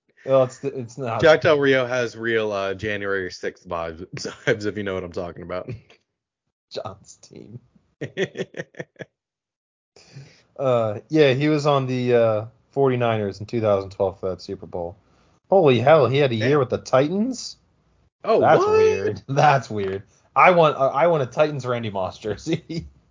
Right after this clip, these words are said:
Speaker 2: That would be cool.
Speaker 1: That
Speaker 2: After
Speaker 1: would
Speaker 2: his
Speaker 1: be
Speaker 2: time with the
Speaker 1: awesome.
Speaker 2: Patriots, I just, you know, obviously didn't care.
Speaker 1: Of course. You're just like Bill.
Speaker 2: <laughs>
Speaker 1: You just toss any player that you're done with,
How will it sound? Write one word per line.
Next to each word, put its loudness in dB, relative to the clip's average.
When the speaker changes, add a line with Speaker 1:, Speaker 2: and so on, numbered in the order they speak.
Speaker 2:
That 2
would 4
be -4
cool. -4
Speaker 1:
That 6
Speaker 2:
After 2
Speaker 1:
would 6
Speaker 2:
his -4
Speaker 1:
be -8
Speaker 2:
time 0
with 0
the -8
Speaker 1:
awesome. -12
Speaker 2:
Patriots, 0
I -4
just, -12
you -16
know, -16
obviously -6
didn't -12
care. -12
Speaker 1:
Of -14
course. -4
You're -12
just -4
like 2
Bill. 2
Speaker 2:
<laughs> -14
Speaker 1:
You -12
just -10
toss 2
any -2
player 0
that 2
you're -8
done -4
with, -6